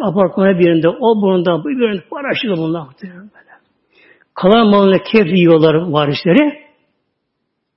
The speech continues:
Dolayısıyla çekin muhteremler. Gelelim mahşere. Ne olacak mahşerde?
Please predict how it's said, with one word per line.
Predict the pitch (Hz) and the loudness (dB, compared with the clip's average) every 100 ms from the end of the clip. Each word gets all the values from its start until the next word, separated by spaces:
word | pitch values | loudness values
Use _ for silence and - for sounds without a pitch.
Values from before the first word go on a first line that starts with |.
| _ | _
Dolayısıyla | 180 185 170 120 | -6 -6 -8 -8
çekin | - - 147 | -14 -14 -14
muhteremler. | - - - _ _ _ _ _ _ _ _ _ _ _ _ _ _ _ _ _ _ _ _ _ _ | -14 -20 -20 _ _ _ _ _ _ _ _ _ _ _ _ _ _ _ _ _ _ _ _ _ _
Gelelim | 214 285 320 311 247 | 2 4 4 4 4
mahşere. | 240 196 - 202 147 113 - _ _ _ _ _ _ _ _ | 4 2 2 0 0 -4 -16 _ _ _ _ _ _ _ _
Ne | 254 | 0
olacak | 240 220 170 | 0 0 0
mahşerde? | 170 143 - 175 147 240 294 294 | -2 -2 -4 -4 -4 -4 -2 -4